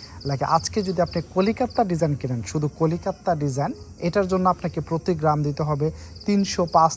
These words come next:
থেকে তিনশো সাত রিয়াল করে প্রতি গ্রাম দিতে হবে শুধু কলিকাতা ডিজাইনের জন্য, কারণ কলিকাতা ডিজাইনের মজুরিটার জন্য দাম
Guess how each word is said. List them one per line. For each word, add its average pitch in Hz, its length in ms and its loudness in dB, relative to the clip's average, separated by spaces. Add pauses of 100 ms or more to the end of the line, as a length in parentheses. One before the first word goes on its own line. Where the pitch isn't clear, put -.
থেকে 165 200 -2
তিনশো 165 360 -2
সাত 139 240 -2 (140)
রিয়াল 127 240 -4
করে 139 140 -2 (120)
প্রতি 156 360 -2
গ্রাম 135 200 -2
দিতে 131 260 -4
হবে 160 180 -4 (260)
শুধু 175 200 0
কলিকাতা 175 600 0
ডিজাইনের 135 380 0
জন্য, 113 200 -8 (100)
কারণ 127 160 -8 (100)
কলিকাতা 170 420 0
ডিজাইনের 165 420 0
মজুরিটার 156 580 2
জন্য 160 280 0 (460)
দাম 143 320 0